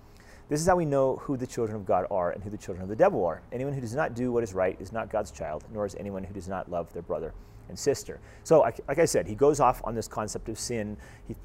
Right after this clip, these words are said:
he mentions the devil, mentions God, and he's, he, I don't, I don't think he's saying it in this, like, I don't know, vindictive,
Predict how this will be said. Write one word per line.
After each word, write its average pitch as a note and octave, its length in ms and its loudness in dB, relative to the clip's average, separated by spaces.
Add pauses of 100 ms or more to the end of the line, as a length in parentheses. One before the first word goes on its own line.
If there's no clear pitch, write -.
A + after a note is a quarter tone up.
he A#2 80 -6
mentions B2 320 -2
the A#2 80 -2
devil, A2 280 4
mentions A2+ 420 -4
God, G#2+ 340 6
and B2 80 -4
he's, C#3 140 -4 (140)
he, F#3 160 0
I E3+ 80 4
don't, D3 200 2 (200)
I A#2+ 60 4
don't A#2 140 2
think A#2 200 -6
he's G2+ 140 -6
saying A2+ 280 -2
it G#2+ 140 -6
in G#2 140 -6
this, - 480 -10
like, F#2 360 -6 (760)
I G2 100 -4
don't F#2+ 100 -4
know, F2 360 -6
vindictive, G#2 720 -2